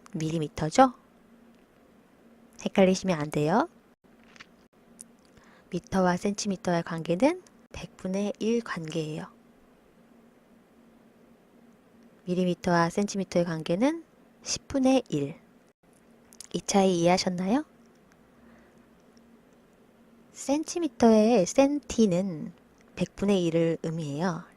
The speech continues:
라틴어라고 했었나? 아무튼, 그리고 밀리는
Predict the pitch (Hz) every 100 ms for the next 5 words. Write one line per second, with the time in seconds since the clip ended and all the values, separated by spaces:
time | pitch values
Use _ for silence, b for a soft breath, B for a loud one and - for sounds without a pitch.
0 | - 151 - 247 233 175 151 143 - 151
1 | 151 269 - _ _ b b b b 170
2 | 160 156 - 180 269 - - - 170 170
3 | 160 170 202 214 202 262 320